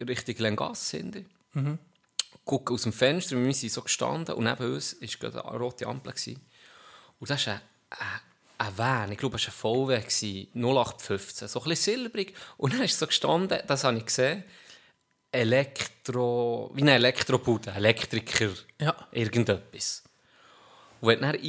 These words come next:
Speaker 1: rein hast geguckt, sind einfach,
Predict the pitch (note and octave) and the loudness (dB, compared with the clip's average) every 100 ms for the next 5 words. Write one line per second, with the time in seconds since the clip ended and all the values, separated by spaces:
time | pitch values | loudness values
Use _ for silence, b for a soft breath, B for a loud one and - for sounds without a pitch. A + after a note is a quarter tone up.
0 | G3 D#4+ G3 A#3 - F#2 - - G#2 - | 0 0 2 0 -2 -8 -10 -14 -16 -16
1 | - - _ _ _ _ _ _ _ _ | -20 -20 _ _ _ _ _ _ _ _
2 | _ _ _ _ _ - - B2 - - | _ _ _ _ _ -8 -4 -4 -4 -10